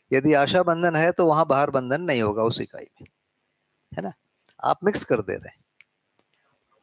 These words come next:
अणुबंधन और भार बंधन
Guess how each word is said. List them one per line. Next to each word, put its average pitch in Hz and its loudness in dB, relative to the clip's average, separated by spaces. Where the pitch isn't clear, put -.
अणुबंधन 175 0
और 151 0
भार 156 2
बंधन 170 -2